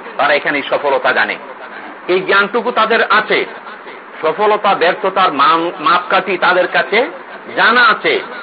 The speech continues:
সেই জ্ঞান তাদের আছে, এই জন্য তারা সকলের সামনে থাকে। আর এরা সুযোগের সন্ধানে থাকে, বিপদ সংকুল অভিযানে তারা অংশগ্রহণ করে না।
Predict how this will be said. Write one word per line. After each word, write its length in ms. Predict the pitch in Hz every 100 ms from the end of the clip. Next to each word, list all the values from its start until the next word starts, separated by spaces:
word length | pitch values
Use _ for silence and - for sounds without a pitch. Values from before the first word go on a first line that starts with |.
| -
সেই 120 | 196
জ্ঞান 280 | 151 170 196
তাদের 300 | 190 180 160
আছে, 340 | 131 - 110 - - - - - - -
এই 100 | 170
জন্য 240 | 180 196 185
তারা 220 | 175 160 170
সকলের 360 | 165 160 156 -
সামনে 260 | 156 143 143
থাকে। 300 | 123 110 90 - - - - - -
আর 220 | 147 190
এরা 340 | - 180 202 156 - - - - - -
সুযোগের 360 | 202 240 269 196
সন্ধানে 400 | - 190 175 165
থাকে, 320 | 151 123 - 82 - - - - - - - - - - - - - -
বিপদ 340 | 151 180 214 226 -
সংকুল 500 | 190 208 208 208 190
অভিযানে 460 | - 175 190 175 170
তারা 240 | 165 165
অংশগ্রহণ 720 | 165 175 165 170 151 156 151 147
করে 260 | 151 143
না। 220 | 139 123